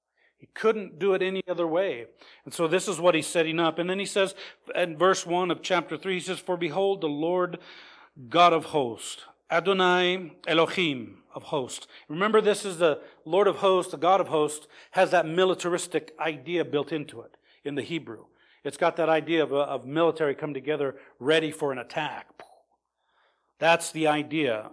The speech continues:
Um, and he is the, the Lord of that host. And he is going to remove from Jerusalem and Judah. So all of his people are going to be afflicted.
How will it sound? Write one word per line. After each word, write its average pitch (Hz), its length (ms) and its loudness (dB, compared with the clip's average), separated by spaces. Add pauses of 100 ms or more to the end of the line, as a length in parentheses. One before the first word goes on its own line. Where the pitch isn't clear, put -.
Um, 135 500 -6 (340)
and 139 120 -8
he 185 300 2
is 170 180 2
the, 147 200 0
the 147 120 -2
Lord 160 240 6
of 151 120 2
that 156 200 4
host. - 680 -2 (540)
And 143 140 -2
he 175 160 4
is 143 80 2
going 202 420 0
to 208 120 -2
remove 185 540 4
from 165 220 -2
Jerusalem 170 760 -2
and 156 420 -4
Judah. 117 480 -4
So 139 140 -10
all 156 280 4
of 165 100 0
his 151 140 -8
people 120 600 -14 (360)
are 131 100 -6
going 160 280 2
to 160 60 -6
be 156 260 -2
afflicted. - 720 -6